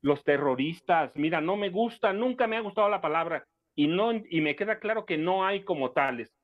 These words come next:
pero es lo que más se acerca, y lo tenemos que entender, porque de lo contrario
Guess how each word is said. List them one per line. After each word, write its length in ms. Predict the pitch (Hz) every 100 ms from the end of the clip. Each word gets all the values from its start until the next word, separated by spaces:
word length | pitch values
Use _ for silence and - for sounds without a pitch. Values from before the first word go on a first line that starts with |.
| _ _ -
pero 360 | 170 165 175 - _
es 180 | 220 226
lo 160 | 254 233
que 120 | 208
más 200 | 262 262
se 120 | 254
acerca, 580 | 214 262 262 - 120 - _ _ _ _
y 120 | 175
lo 200 | 165 156
tenemos 420 | 156 147 214 247
que 80 | -
entender, 420 | 202 180 165 160
porque 260 | 151 139 139
de 100 | 135
lo 160 | 139 -
contrario 640 | 147 170 202 220 262 277